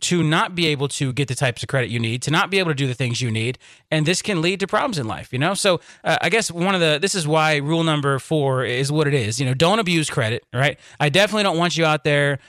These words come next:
buying things you can't afford. I don't want you running up ridiculous, uh, balances on your credit cards. Uh, I don't want you doing any of those things, but, but I do want you to, to not fear credit. So rule number four is don't abuse credit,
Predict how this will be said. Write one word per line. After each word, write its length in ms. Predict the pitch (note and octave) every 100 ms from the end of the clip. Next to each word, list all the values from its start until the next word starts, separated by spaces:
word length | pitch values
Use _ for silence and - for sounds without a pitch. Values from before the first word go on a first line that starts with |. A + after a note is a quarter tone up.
| _
buying 360 | B2+ D#3 E3+ E3+
things 300 | E3+ D#3+ C#3
you 60 |
can't 240 | D3 D#3+ C3
afford. 360 | B2 A#3+ A3+
I 60 | E3+
don't 140 | D3+
want 240 | C#3 D3+ -
you 220 | D3 C3+ - _
running 380 | B2 C3+ F3+ F3+
up 140 | E3+ E3
ridiculous, 720 | D3 D#3 E3 E3 D#3 D3 -
uh, 220 | C#3+ B2+
balances 480 | A#2+ D3+ D#3+ D#3 C#3+
on 120 | D#3+
your 100 | C3
credit 300 | C3 G#3 G3
cards. 420 | - F3+ E3+ D#3+ - - - _
Uh, 60 | -
I 120 | C3+
don't 100 | E3+
want 120 | F3 E3
you 60 |
doing 140 | D3+ G3
any 80 | G#3+
of 20 |
those 120 | C#3+
things, 240 | D3+ C#3 C3
but, 180 | A2
but 80 | C3
I 80 | D3
do 160 | D3 F#3+
want 260 | F3 D3+
you 140 | D#3 C#3+
to, 340 | - C#3+ C3 - _ _ -
to 120 | -
not 320 | D3 D#3 -
fear 340 | - - F3 D#3+
credit. 380 | - C3 G#2
So 100 | -
rule 180 | D3 G#3
number 220 | A3 G3+
four 300 | F#3+ F3+ E3
is 100 | D3
don't 240 | C3+ E3+ F3
abuse 340 | F3+ D#3 E3
credit, 440 | - - C#3 B2+